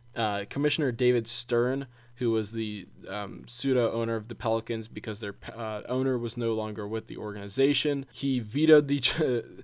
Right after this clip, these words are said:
<laughs> the trade for, quote, "basketball reasons." Point of that,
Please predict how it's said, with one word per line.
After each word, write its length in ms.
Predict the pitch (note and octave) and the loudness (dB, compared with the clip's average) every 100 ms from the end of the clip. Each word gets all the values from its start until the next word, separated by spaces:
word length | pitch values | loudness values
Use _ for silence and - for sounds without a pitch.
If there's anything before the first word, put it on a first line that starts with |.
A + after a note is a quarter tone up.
| - | -20
<laughs> 320 | - - - | -20 -20 -4
the 100 | A#2+ | -2
trade 400 | - C#3 D3 D#3 - | 4 4 4 0 -10
for, 280 | - A#2+ G#2+ | -2 0 0
quote, 320 | - C3+ B2 - | 2 2 2 -4
"basketball 580 | - A2+ A#2 C3 B2 A2+ | -2 -2 -2 0 2 2
reasons." 640 | A2 C#3 D3+ F3+ F#3+ - - - | 2 2 4 2 2 -4 -10 -8
Point 240 | - F3+ F#3 | 4 8 8
of 80 | |
that, 320 | C#3 C3 - | 8 4 2